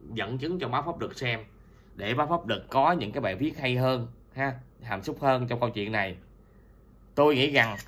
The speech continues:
không phải riêng người có quyền lợi và nghĩa vụ liên quan bị tổn thương, mà chính chị Hằng mới là người tổn thương nhiều nhất. Có thể những nhận định tôi các bạn không thích, tại vì những nhận định tôi là nhận định cá nhân, đúng không?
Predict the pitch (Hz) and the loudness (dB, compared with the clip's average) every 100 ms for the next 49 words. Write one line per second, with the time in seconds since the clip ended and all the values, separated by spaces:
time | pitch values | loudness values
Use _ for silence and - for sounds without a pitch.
0 | - - - 151 139 120 139 156 143 131 | -20 -18 -6 -6 -2 -2 2 2 2 0
1 | 117 104 - - - 135 135 110 101 113 | 0 -2 -8 -18 -6 -2 0 0 -2 -2
2 | 120 117 117 131 127 131 117 110 117 147 | -2 -2 -2 -2 0 -2 -2 -4 -6 -2
3 | 139 117 104 - 214 269 294 151 147 135 | -2 -2 -8 4 4 4 -2 0 0 -2
4 | 127 135 147 120 117 117 123 151 143 120 | -4 -2 0 -2 -2 -4 -2 -2 -2 -4
5 | 110 202 - - - - - - - - | -2 -2 -4 -18 -20 -20 -20 -20 -20 -20
6 | - - - - - - - - - - | -20 -20 -20 -20 -20 -20 -20 -20 -20 -20
7 | - - 185 165 139 143 143 117 120 120 | -20 -2 0 4 2 0 -2 -2 -2 -2
8 | 127 139 127 - - - - - - - | 2 2 0 -6 -20 -20 -20 -20 -20 -10
9 | 151 175 202 120 117 180 - - - - | -8 -4 -4 -4 -4 -4 -6 -20 -20 -20
10 | - - - - - - 104 107 101 110 | -20 -20 -20 -20 -20 -8 -4 -4 -4 -4
11 | 117 104 107 107 120 107 104 107 95 123 | -4 -4 -6 -2 -2 -2 -4 -6 -4 -4
12 | 147 135 123 - - - - - - - | -2 -4 -6 -10 -20 -20 -20 -20 -20 -20
13 | - - 135 151 123 | -20 -6 -4 -2 -4